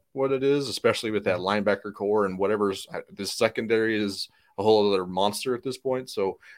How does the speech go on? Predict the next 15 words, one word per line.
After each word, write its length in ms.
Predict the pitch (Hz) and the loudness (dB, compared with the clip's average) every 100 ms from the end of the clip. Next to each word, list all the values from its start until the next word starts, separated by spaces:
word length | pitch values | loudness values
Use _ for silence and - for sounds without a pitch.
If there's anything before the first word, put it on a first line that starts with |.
| _ _ _ | _ _ _
it 160 | 101 | -2
kinda 180 | 101 113 | 2 2
just 180 | 104 104 | 2 -2
depending 440 | 95 - 117 113 104 | -8 2 4 4 0
on 120 | 98 | 2
what 140 | 104 | 4
happens 300 | 110 107 107 | 4 2 -4
to 60 | 95 | -2
Ingram 480 | 101 107 110 107 107 | -2 0 -2 -2 -4
short 280 | - 113 107 | 0 0 0
term, 280 | 113 110 - _ | -6 -6 -12 _
I'm 80 | - | -4
fine 280 | - 117 120 | 2 2 2
with 160 | 113 | -2
it. 140 | 123 | -2